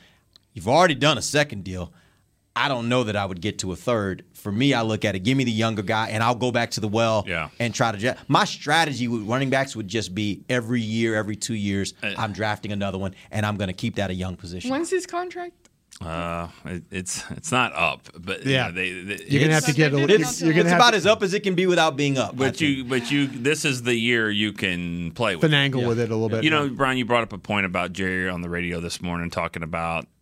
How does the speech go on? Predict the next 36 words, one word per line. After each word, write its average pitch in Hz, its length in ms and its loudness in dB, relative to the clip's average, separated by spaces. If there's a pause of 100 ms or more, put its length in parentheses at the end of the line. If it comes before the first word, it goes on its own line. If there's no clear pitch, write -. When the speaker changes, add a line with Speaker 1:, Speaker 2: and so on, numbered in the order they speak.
(240)
Speaker 2:
Zeke, 80 540 -6
and, 82 400 -4
and, 82 320 -6 (600)
and 101 200 -2
after 113 280 -2
the 98 80 -6
game, 82 380 -4 (640)
he's 156 340 0
the 151 120 2
one 101 500 0
that 98 220 0
brought 95 260 2
up 92 260 -2
that 95 100 2
Speaker 4:
Yeah. 143 140 4
Speaker 2:
he 104 40 -2
was 98 220 -4
a 92 100 -4
cell 104 320 0
phone 101 380 -2
disciplinary 95 680 -2
issue. 92 200 -4
And 101 100 0
the 110 80 0
reason 196 420 2
why 139 200 2
he 113 160 -4
did 107 200 2
it 87 140 -2
Speaker 1:
Mm-hmm. 95 200 -6
Speaker 2:
is 113 40 -2
because 120 300 2
that's 131 260 0
his 107 140 -4
son. 87 480 -4 (140)
Speaker 4:
Yeah. 135 240 2